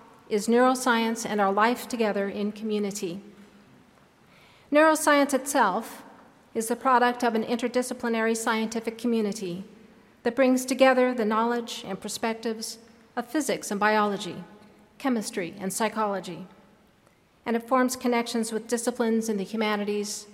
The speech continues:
the arts, and social sciences. Howard's work helps identify the kinds of connections that make meaning and form communities.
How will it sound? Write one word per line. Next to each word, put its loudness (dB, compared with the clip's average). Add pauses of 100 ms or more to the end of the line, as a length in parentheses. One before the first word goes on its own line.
(260)
the 0
arts, -4 (400)
and -4
social -4
sciences. -6 (1800)
Howard's 2
work -4 (640)
helps -2
identify 0
the -4
kinds 0
of -6
connections -8
that -8
make -2
meaning -2
and -8
form -6
communities. -8